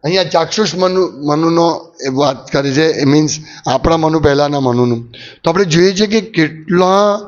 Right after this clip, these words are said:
મનુઓ ખાલી બ્રહ્માજીના એક દિવસમાં આવે છે, અને આટલા મહાન દિવસ, મીન્સ આટલો મહાન સમય દરમિયાન ચૌદ મનુ આવે છે, પણ આટલો મહાન સમય મીન્સ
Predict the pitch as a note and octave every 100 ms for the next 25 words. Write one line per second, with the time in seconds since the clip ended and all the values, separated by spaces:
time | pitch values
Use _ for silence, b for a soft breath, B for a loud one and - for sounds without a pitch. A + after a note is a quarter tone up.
0 | B B A#2 C#3 D#3 F#3+ G3 D#3+ G3 D#3
1 | D3 D#3+ E3+ F3+ E3 F#3 F3+ F3+ E3+ B2+
2 | C#3+ C#3 C3+ B2 D3 F3+ - B B -
3 | C3+ E3+ - C3 C#3+ E3+ F3 F#3 F#3 D#3+
4 | D3 C#3 B2 E3+ F#3+ G3 G3 b b b
5 | b - B2+ _ C3+ C3+ D#3 F3+ F3+ F3
6 | C#3+ D#3+ D3+ C3+ C3 F3 E3+ D#3 D#3 F#3+
7 | G3 - D#3+ F3+ F#3+ F3+ F3 E3 F3+ F#3
8 | D3+ B2+ - _ _ _ _ _ _ _
9 | _ _ _ D3+ E3+ F3+ F#3 G3 G3 G#3
10 | G3+ F#3+ D#3 D#3 B B B C#3 C#3 F#3
11 | F3 F3 F#3 F3+ D#3+ E3+ G3 C#3+